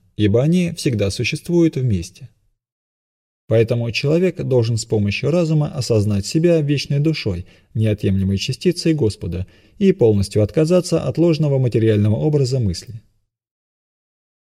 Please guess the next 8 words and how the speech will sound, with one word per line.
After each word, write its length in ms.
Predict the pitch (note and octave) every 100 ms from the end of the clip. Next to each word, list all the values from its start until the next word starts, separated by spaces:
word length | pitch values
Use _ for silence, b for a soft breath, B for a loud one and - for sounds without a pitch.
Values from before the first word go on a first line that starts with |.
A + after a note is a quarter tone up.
| _ _ -
Тот, 200 | B2 -
кто 180 | B2 A2+
возродил 480 | A2+ A#2+ A2 A#2
в 60 | A2
себе 340 | A#2+ G#2+ A2
изначальное 640 | G#2+ A#2 A2 A2 G2+ G2 G2
духовное 480 | G2+ G#2 G2+ A2
знание, 500 | A2+ E3 E3 G#2 G#2